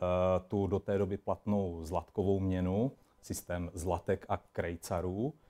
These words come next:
Eh, té zlatce se tehdy říkalo, eh, buď gulden nebo florín. Je, je to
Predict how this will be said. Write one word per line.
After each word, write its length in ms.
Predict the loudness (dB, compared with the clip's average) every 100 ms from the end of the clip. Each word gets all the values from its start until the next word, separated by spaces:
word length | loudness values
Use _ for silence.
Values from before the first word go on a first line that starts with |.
| _ _ -6
Eh, 380 | -2 0 0 -2 -4
té 140 | -4 0
zlatce 300 | 0 -2 -2
se 140 | -2
tehdy 300 | 0 2 0
říkalo, 540 | 0 -2 0 2 0 -2 -14
eh, 500 | -12 -8 -6 -6 -10 -14 _ _
buď 100 | -18
gulden 580 | -12 0 2 4 4 4
nebo 200 | 2 -2
florín. 680 | -6 4 6 6 6 4 2 -2 _ -2
Je, 160 | 0 -2 -6 -6 -4 -4 -4
je 160 | 0 4
to 380 | 6 6 0